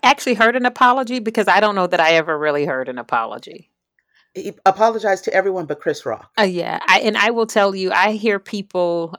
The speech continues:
Speaker 1: I see people daily who apologize for wrongdoings. And I know when people are contrite. I know when they really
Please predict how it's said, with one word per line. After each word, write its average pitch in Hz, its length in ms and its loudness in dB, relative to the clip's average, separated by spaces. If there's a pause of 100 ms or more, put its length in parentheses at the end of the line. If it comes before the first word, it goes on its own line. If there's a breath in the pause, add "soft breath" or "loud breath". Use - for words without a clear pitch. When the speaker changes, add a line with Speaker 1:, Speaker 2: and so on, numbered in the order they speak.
Speaker 1:
I 180 100 4
see 202 180 -6
people 196 380 -6
daily 175 540 -2
who 175 380 -4
apologize 156 1000 0
for 151 500 -4 (340)
wrongdoings. 156 1080 -2 (500 loud breath)
And 185 500 2 (200)
I 175 300 4
know 190 300 0
when 180 220 -2
people 175 360 -6
are 151 140 -2
contrite. 185 560 -2
I 147 100 -2
know 160 220 0
when 160 180 -4
they 147 200 -2
really 143 560 -6